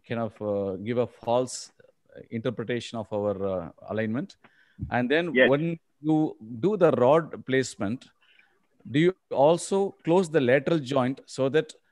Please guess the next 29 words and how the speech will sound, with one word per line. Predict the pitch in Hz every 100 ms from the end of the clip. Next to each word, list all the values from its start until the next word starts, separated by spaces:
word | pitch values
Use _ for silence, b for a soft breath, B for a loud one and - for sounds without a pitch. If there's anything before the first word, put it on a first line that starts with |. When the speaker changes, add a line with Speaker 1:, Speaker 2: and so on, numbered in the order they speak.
| _ _ _ 120
Speaker 1:
you | 143
will | 143 151
be | 139
able | 135 143
to | - 156 143 127 - _ _ _ _ _ _ _
compensate | 127 135 147 - _ - 147
for | 127
the | 113
J | 104 117
L | 120
C | - 113
A? | 139 190 _ _ _ _ _ _ _ _ _ _ _ _ 120
Do |
you | 127
apply | 117 139
a | 139
Speaker 2:
Right. | 139
Speaker 1:
varus? | 110 135 131
Speaker 2:
So | 165 -
this | 123 139
is, | 175 - -
this | 104 131 135
is, | 175 165
this | 139 135
is | 175 160
what, | 160 160 -
what | 110 135 220 - _ -
Staubli, | - 113 135 165 175 170 - _ _ _ _ _
uh, | 110 107 101 95 90 87 80